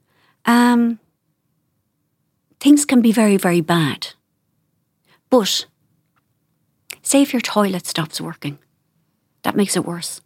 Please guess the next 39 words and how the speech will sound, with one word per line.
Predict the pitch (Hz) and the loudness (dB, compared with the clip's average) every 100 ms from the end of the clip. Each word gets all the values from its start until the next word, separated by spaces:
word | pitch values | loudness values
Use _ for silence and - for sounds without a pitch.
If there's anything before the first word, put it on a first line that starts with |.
| _ | _
See, | - 190 | -6 -4
you | |
had | 196 196 | -2 -4
a | 180 | -4
toilet | 196 202 185 - _ _ _ | -6 -6 -8 -12 _ _ _
and | 185 | 0
you | 180 | 0
didn't | 190 175 | 0 -4
appreciate | - 190 202 160 - | -2 -2 -2 -6 -6
it. | - - _ _ | -8 -12 _ _
And | 180 | -2
now | 190 220 | -2 -2
look, | 175 - - _ - - - - - | -4 -8 -18 _ -20 -18 -20 -18 -14
y-, | - - | -6 0
like, | 302 294 | 0 2
it, | 311 - | 0 2
I | 285 | 6
mean, | 294 294 | 6 6
like, | 294 | 2
I'm | 311 277 | 4 2
serious. | - - 294 349 277 180 220 | 0 4 4 6 4 2 0
It's | 233 | 0
about | 285 - | 0 2
things | 302 320 320 | 4 4 4
like | 254 - | -2 -2
that, | 254 254 160 - - - - _ | -2 -2 -6 -12 -16 -20 -20 _
you | 254 | 2
know? | 233 247 330 330 _ _ - | 4 4 0 -6 _ _ -4
Like, | 262 262 - - _ _ _ _ _ _ - | -2 -2 -8 -20 _ _ _ _ _ _ 0
if | 302 - | 0 2
you | 277 285 | 2 2
are | 240 | 0
pain-free, | 247 - - 254 247 240 226 - 233 240 185 185 156 _ _ _ _ _ _ _ _ _ - | -6 -10 -4 -2 0 -2 -4 -6 -4 -2 -4 -6 -14 _ _ _ _ _ _ _ _ _ -4
that's | 302 - | -4 -2
something | 269 - 170 | -4 -4 -8
to | |
be | 175 | -8
grateful | 147 151 147 127 | -8 -8 -8 -14
for. | - 170 | -10 -10